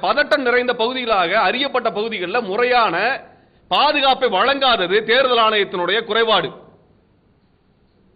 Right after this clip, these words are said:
ஆகவே அவர்கள் இந்த பிரச்சனையில், பொன்பரப்பி பிரச்சனையில தேர்தல் ஆணையம் நேர்மையற்று இயங்கியிருக்கிறது என்பதை நாங்கள் வெளிப்படையாக சொல்ல விரும்புகிறோம். தேர்தல் ஆணையத்தின் கட்டுப்பாட்டில் காவல்துறை இருக்கிறதுனால்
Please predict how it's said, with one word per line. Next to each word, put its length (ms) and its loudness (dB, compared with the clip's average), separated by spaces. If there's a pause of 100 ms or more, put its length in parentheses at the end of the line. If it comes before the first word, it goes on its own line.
(140)
ஆகவே 240 2 (140)
அவர்கள் 360 2 (520)
இந்த 180 0 (400)
பிரச்சனையில், 460 -2
பொன்பரப்பி 420 0
பிரச்சனையில 480 -2 (920)
தேர்தல் 400 2
ஆணையம் 340 -2 (180)
நேர்மையற்று 520 0
இயங்கியிருக்கிறது 540 -2
என்பதை 240 -2
நாங்கள் 200 -4
வெளிப்படையாக 300 -4
சொல்ல 160 -6
விரும்புகிறோம். 300 -14 (840)
தேர்தல் 280 2
ஆணையத்தின் 260 -2
கட்டுப்பாட்டில் 540 0
காவல்துறை 420 2
இருக்கிறதுனால் 560 -4